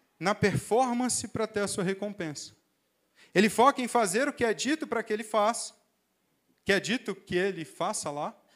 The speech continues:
para que ele tenha o que diz que ele vai ter. Ele é o religioso, aquele que cumpre os rituais, aquele que veste as roupas rasgadas, mas que anseia por receber riqueza, honra e vida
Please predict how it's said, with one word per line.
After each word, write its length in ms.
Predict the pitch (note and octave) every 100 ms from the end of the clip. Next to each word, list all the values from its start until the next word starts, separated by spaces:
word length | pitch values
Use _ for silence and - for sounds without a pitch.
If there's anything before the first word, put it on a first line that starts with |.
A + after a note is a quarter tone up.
| _ -
para 160 | F#3+
que 100 | F#3+
ele 180 | G3 G#3
tenha 680 | G3+ _ - F#3 F#3+ A3+ C4 _ -
o 80 |
que 140 | F#3+ A#3
diz 220 | F3 B3
que 80 | E3
ele 100 | D3
vai 160 | C3+
ter. 240 | B2+ - B2+ _ _ _ _ _ _ _ _ _ _ _ -
Ele 260 | D#3+ G#3 G#3
é 180 | F3+ G3+
o 180 | G#3+
religioso, 920 | E3 F#3 G3 F#3+ F#3+ F3+ E3+ C#3 - - _ _ _ _ _ - -
aquele 360 | D3 - A3
que 100 | G#3+
cumpre 340 | G3 G#3+ A#3 A#3
os 120 | G3+
rituais, 640 | F#3+ - G3 G#3+ A#3+ A#3+ G3
aquele 320 | F#3+ G#3+ A3
que 140 | G#3+
veste 480 | E3 G3 A#3+ B3 -
as 100 | F#3
roupas 320 | F#3+ A3+ G#3+
rasgadas, 880 | F3+ F3+ D3+ F3 G3+ A3+ A3 A3+ - - -
mas 240 | F3 G3+ G3+
que 100 | G#3
anseia 560 | G3+ - G#3+ A#3+ B3
por 160 | A#3 G#3+
receber 440 | G3+ - G3 G3
riqueza, 600 | F3 - G#3 A3+ B3 G#3
honra 460 | F3+ F#3 B3 A#3 A#3+
e 100 | F3+
vida 500 | D3 G#3 B3 C#4+